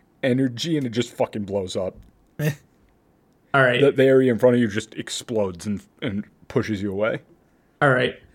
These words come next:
Speaker 2: I'm going to use my Bracers of Rejuvenation, minor action plus one item bonus to all rolls, defenses,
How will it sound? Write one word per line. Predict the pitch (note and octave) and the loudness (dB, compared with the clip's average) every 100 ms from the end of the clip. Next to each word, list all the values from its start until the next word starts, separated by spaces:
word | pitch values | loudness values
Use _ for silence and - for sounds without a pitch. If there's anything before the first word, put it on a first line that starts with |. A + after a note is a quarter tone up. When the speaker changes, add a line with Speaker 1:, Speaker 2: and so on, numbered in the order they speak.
| _ _ | _ _
Speaker 2:
I'm | D#3 E3 | 2 4
going | F#3 F3 | 4 4
to | E3+ | 4
use | E3 | 4
my | E3 D3+ | 4 2
Bracers | C#3+ D3+ C#3+ D3+ D3 | 4 4 4 -2 -2
of | C#3 | -4
Rejuvenation, | C#3 C#3 C3 B2+ C#3+ D3+ D3 C#3+ | 0 2 2 -2 -4 -4 -6 -2
minor | D3 C#3+ C#3 | 0 2 2
action | C3+ C#3 C#3 | 0 0 -4
plus | C#3 C#3 C#3 | 0 -2 0
one | C3+ C3 - _ _ _ _ - | -4 -4 -8 _ _ _ _ 0
item | D3+ D3 C#3+ C3+ | 4 4 2 2
bonus | C3+ C3+ C3+ C#3 | 2 2 2 0
to | C#3 | 0
all | C#3 C#3 | 4 4
rolls, | C3+ C#3 C#3 C#3 - | 4 4 4 2 0
defenses, | C#3 C#3+ C3+ C#3 C#3 C3+ | -2 0 0 0 -4 -4